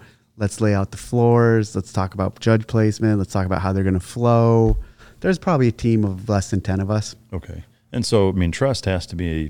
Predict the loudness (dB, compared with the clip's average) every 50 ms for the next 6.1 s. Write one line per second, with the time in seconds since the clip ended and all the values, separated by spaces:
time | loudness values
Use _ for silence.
0 | -8 -10 -10 -6 -4 -4 -4 -4 -6 -8 -6 -4 -4 -2 -2 -4 -6 -6 -6 -6
1 | -8 -8 -8 -8 -8 -8 -8 -4 0 2 2 2 2 0 -2 -4 -4 -2 0 0
2 | 0 -2 -2 0 0 0 0 0 -2 -4 -6 -4 -2 -2 0 0 -2 -4 -6 -6
3 | -4 -4 -4 -4 -4 -4 -6 -6 -8 -10 -10 -12 -18 -20 -10 -4 -4 -2 0 0
4 | -2 0 0 -2 -2 -2 0 0 0 0 0 0 0 0 0 0 -2 -4 -4 -4
5 | -2 -2 -2 -2 -4 -10 -16 _ _ _ -6 -4 -4 -2 -2 -4 -6 -6 -6 -8
6 | -10